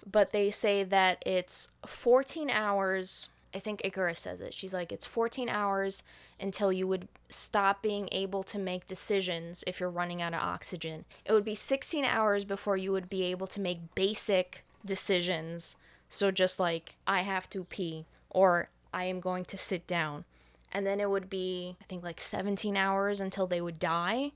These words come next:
And Rob is saying, like, "No, we need, uh, nineteen hours to be able to make it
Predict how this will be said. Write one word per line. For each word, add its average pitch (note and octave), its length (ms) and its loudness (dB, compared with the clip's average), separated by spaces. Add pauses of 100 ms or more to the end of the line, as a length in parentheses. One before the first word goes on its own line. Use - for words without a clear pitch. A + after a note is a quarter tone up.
(100)
And F3+ 340 0
Rob F3+ 240 -2
is F#3 60 0
saying, E3+ 240 -2
like, E3+ 180 -6
"No, F3+ 160 2
we E3+ 160 0
need, G3+ 240 2 (100)
uh, E3+ 160 8
nineteen G3 600 2
hours E3 540 0
to - 120 -4
be F#3 180 -4
able E3+ 280 -2
to - 120 -6
make F3 300 -2
it E3 260 -2